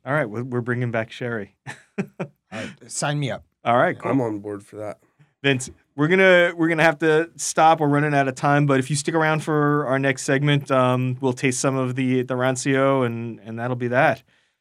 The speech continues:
Speaker 1: So you're listening to the Not a Foodie Radio Show, at Not a Foodie Show on Instagram and Twitter. This is Radio Rampa, six twenty A M. We'll be back in a bit.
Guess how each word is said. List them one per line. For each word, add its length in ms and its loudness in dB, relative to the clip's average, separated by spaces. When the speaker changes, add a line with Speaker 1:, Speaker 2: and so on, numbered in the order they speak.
Speaker 1:
So 360 -2
you're 100 0
listening 300 0
to 100 0
the 80 0
Not 180 6
a 40 0
Foodie 260 2
Radio 380 4
Show, 480 2
at 280 0
Not 320 2
a 20 -2
Foodie 320 0
Show 300 -2
on 140 -2
Instagram 440 -6
and 80 -6
Twitter. 500 -2
This 160 -16
is 220 -4
Radio 420 -4
Rampa, 440 -2
six 260 -10
twenty 320 -8
A 220 -2
M. 340 -2
We'll 220 -10
be 160 -14
back 420 -20
in 80 -20
a 60 -16
bit. 280 -2